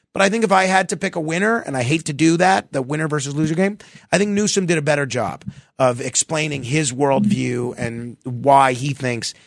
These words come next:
the country should go in the direction that he favors than DeSantis did. What do you think? Eight hundred eight four eight ninety-two twenty-two. When I was leaving the house, I asked my wife, "Hey, uh,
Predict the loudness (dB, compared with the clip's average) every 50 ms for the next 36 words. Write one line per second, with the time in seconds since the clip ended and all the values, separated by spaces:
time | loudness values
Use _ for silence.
0 | _ _ _ -4 -4 -2 2 0 0 0 0 -4 -2 -2 -2 -4 -2 -2 -2 -2
1 | -4 -4 -4 -4 -2 -2 -2 -2 -2 -4 -6 -6 -4 0 0 0 0 2 2 2
2 | 2 2 0 -4 -6 -8 _ _ _ _ _ -4 0 0 2 2 0 -2 -2 0
3 | 0 -2 -2 -4 -4 -6 -6 -6 -8 -2 0 0 0 2 0 -2 -2 -4 -8 -12
4 | -20 _ _ _ 0 0 2 2 2 0 0 0 -2 -2 -2 -2 -2 -2 -2 -2
5 | -4 -4 -4 -4 -6 -8 -10 -10 -10 -10 -10 -10 -10 -10 -10 -10 -8 -8 -8 -8
6 | -4 -2 2 2 2 2 0 -2 -4 -8 _ _ _ _ _ _ _ 0 0 2
7 | 4 4 4 4 2 2 0 2 2 0 0 0 2 4 4 4 2 0 -4 -10
8 | -20 _ _ _ _ _ _ 0 2 2 2 2 2 2 2 2